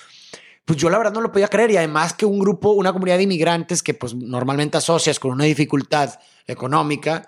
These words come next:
y de recursos, que una comunidad de inmigrantes te esté haciendo eso es, es demasiado, ¿sabes? O sea, surgían muchas dudas.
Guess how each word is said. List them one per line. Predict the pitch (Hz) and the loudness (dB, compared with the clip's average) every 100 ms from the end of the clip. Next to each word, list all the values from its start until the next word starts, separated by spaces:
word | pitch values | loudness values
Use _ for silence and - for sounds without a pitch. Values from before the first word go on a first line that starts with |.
| _ | _
y | - 127 | -4 0
de | |
recursos, | 123 127 170 143 190 - _ - | 0 0 0 2 0 -2 _ -4
que | 147 | 0
una | 208 | 0
comunidad | 233 208 185 | 0 -2 0
de | |
inmigrantes | 202 190 175 156 | 0 2 0 -2
te | - | -10
esté | 139 160 | -6 -4
haciendo | - 214 208 | -2 0 2
eso | 147 147 185 | 0 0 -4
es, | - | -4
es | 147 135 | -4 -2
demasiado, | 180 165 - 143 185 170 | 0 2 0 2 0 0
¿sabes? | 170 165 | -2 -2
O | |
sea, | 135 151 139 - - - - | -2 -2 -4 -14 -20 -20 -6
surgían | 160 135 170 196 | -4 0 0 2
muchas | 208 208 | 2 2
dudas. | 190 196 226 | 2 2 0